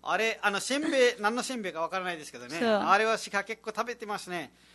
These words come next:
Speaker 1: で、あれ食べ物あげたらみんな近づいてくるんですよね。
Speaker 2: そう。
Speaker 1: でも、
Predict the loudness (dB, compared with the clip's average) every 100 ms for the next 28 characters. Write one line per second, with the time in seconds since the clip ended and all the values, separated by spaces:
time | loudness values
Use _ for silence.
0 | _ 4 8 8 6 4 2 4 6 6
1 | 6 2 2 0 0 0 0 0 -2 0
2 | 0 -2 -4 -6 -6 -4 -2 -2 -4 -10
3 | -12 -6 -6 -6 -10 -2 0 6 6 4
4 | -2